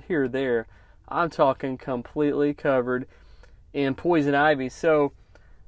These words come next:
you know, I'm thinking, "All right, well, this looks pretty bad. Um, I'll just wait a couple of days, see how it, you know, looks then, and we'll just kinda go from there."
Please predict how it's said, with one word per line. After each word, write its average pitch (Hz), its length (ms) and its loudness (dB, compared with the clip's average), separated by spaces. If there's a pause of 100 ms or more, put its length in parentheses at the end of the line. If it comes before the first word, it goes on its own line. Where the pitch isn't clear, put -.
(220)
you 190 120 2
know, 208 200 10
I'm 190 120 8
thinking, 180 360 0
"All 175 180 8
right, 147 220 6
well, 151 140 4
this 170 240 -2
looks 160 180 -2
pretty 151 260 0
bad. 131 480 6 (100)
Um, 120 580 -2 (220)
I'll 131 160 4
just 143 460 -2 (460)
wait 196 180 8
a 196 80 6
couple 202 300 6
of 180 60 2
days, 175 560 2 (280)
see 170 320 -4
how 151 220 4
it, - 360 0 (720)
you 190 140 -2
know, 147 160 6
looks 156 280 4
then, 147 360 2
and 127 140 -2
we'll 131 80 -2
just 131 180 -6
kinda 127 180 0
go 127 180 0
from 127 200 -6
there." 131 320 -2